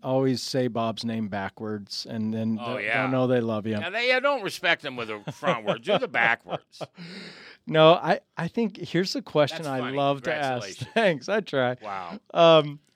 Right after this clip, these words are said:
Speaker 1: I think the question I like to ask is, is, is just, just be honest. So I, I say to, to, you know, Uncle Bob, who's, who's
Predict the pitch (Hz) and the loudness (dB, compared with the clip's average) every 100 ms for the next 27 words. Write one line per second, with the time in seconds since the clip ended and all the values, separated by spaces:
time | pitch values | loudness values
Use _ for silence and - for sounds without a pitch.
0 | _ _ - - - 220 - 330 - 151 | _ _ -18 -14 -12 -12 -12 -12 -2 0
1 | 151 - 160 131 123 127 - 147 117 113 | 0 0 -2 0 2 0 -2 -6 -6 -6
2 | 113 - 113 110 - - _ _ _ _ | -6 -10 -8 -10 -10 -18 _ _ _ _
3 | _ _ _ _ - - _ - 135 113 | _ _ _ _ -20 -20 _ -8 -6 -6
4 | - 139 - 214 196 - 165 226 - 262 | -8 -10 -4 -2 -2 -6 -10 -6 -6 -2
5 | 165 127 123 104 - 135 139 175 185 151 | -2 -2 -4 -6 -4 0 4 2 0 -2
6 | 165 - 185 156 143 131 - 139 131 123 | -2 0 0 4 4 2 -4 -6 -4 -4
7 | - 135 117 123 127 139 123 117 117 101 | -6 -6 -4 -4 -4 -4 -2 -2 -2 -4
8 | 120 113 - 117 123 | -8 -10 -12 -8 -8